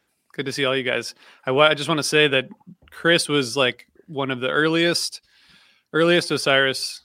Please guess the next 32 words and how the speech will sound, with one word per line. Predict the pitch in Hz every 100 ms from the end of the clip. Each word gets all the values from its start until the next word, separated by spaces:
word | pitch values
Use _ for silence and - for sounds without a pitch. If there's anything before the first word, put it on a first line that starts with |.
| _
supporters | - 131 131 123 120 117 110 - -
and | 127 123 117 123
advisors, | 123 117 120 123 123 123 117
and | 117 113
has | 117 117 113
helped | - 123 -
me | 127 123 120 120 _
figure | _ 135 120 120
out | 113 - 214
a | 143
lot | 123 120
of | 120
stuff | - 123 117 -
over | 135 117
the | 113
years | 113 110 110 107
and | 110 110 _ _ _ - - _ -
put | 143
a, | 131 127 180
put | 147
his | 147 135
show | - 139 131
in |
our | 123 120
hands, | 127 120 120 117 - -
uh, | 117 110 107 107
when | 127
he | 117
launched | 113 110 107 -
it. | 110 107
And, | 110 107
uh, | 107 104